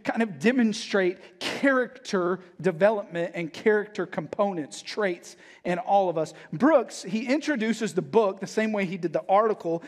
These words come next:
that the book came from, and he talks about two things, resume virtues and eulogy virtues. Resume virtues being those things, uh, in life,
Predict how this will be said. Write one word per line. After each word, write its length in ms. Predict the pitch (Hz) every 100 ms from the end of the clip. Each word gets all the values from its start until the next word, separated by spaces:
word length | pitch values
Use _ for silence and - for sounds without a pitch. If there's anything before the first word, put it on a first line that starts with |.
| -
that 120 | 175
the 60 | 180
book 240 | 180 180
came 300 | - 226 202
from, 320 | - 156 156 - -
and 80 | 208
he 80 | 220
talks 360 | 247 294 -
about 260 | 262 196 -
two 200 | - 226
things, 440 | 226 180 139 131
resume 540 | 151 202 247 269 233 240
virtues 720 | 220 214 214 220 202 196 170 - - _ -
and 200 | 196 190
eulogy 640 | 185 214 233 208 160 156
virtues. 500 | 139 143 135 151 151
Resume 440 | 202 285 277 233 214
virtues 640 | 190 190 - 196 190 180 - - 165
being 320 | 240 262 240
those 300 | 220 208 -
things, 560 | 233 233 247 226 190 - - 190
uh, 160 | 175 170
in 160 | 196 185
life, 320 | 185 196